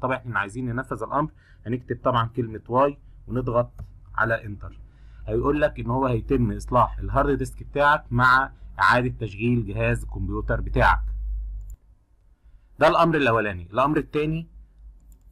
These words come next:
هختار اللي هو الامر ده. تمام، هاخده طبعًا نسخ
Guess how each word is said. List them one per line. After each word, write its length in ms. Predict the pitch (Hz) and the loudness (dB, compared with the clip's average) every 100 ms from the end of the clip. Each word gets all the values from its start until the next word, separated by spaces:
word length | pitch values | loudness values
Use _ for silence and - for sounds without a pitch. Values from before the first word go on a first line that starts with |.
| - - - - - _ - _ _ - - - - | -20 -20 -20 -20 -20 _ -20 _ _ -20 -20 -20 -4
هختار 420 | 123 - 151 156 | -4 2 6 6
اللي 280 | 151 113 117 | 4 0 0
هو 340 | 131 139 139 139 | 0 0 0 0
الامر 400 | 117 123 135 120 | -2 0 0 2
ده. 240 | 139 160 _ _ _ _ - | 2 0 _ _ _ _ -12
تمام، 340 | 107 127 156 165 _ _ _ _ _ _ _ _ - - | -4 -2 -4 -10 _ _ _ _ _ _ _ _ -8 0
هاخده 220 | 135 123 | 2 2
طبعًا 420 | 120 127 127 123 - _ _ _ _ _ _ _ _ _ _ | 2 4 4 2 -8 _ _ _ _ _ _ _ _ _ _
نسخ 400 | 113 135 - - | 0 0 -4 -20